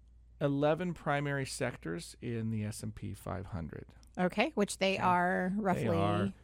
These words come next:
Speaker 1: consumer discretionaries,
Speaker 2: Okay.
Speaker 1: consumer staples, energy,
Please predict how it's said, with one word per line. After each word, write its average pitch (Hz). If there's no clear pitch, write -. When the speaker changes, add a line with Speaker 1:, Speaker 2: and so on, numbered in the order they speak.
Speaker 1:
consumer 131
discretionaries, 113
Speaker 2:
Okay. -
Speaker 1:
consumer 123
staples, -
energy, 110